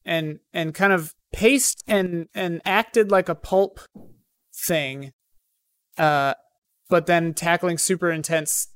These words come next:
subject matter too. So it's, like, a little weird.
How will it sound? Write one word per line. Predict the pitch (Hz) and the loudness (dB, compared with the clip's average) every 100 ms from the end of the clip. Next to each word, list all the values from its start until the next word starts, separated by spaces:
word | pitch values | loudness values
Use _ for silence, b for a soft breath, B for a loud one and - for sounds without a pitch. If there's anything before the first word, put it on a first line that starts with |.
| - | -10
subject | - 190 170 170 156 | 0 0 2 -2 -2
matter | 160 147 147 | -2 -2 -4
too. | - 175 175 190 | -2 2 4 4
So | 208 190 | 2 0
it's, | 175 | 0
like, | 180 170 | 0 0
a | 165 | -4
little | 196 208 202 | 0 2 4
weird. | 208 208 202 202 | 6 6 6 2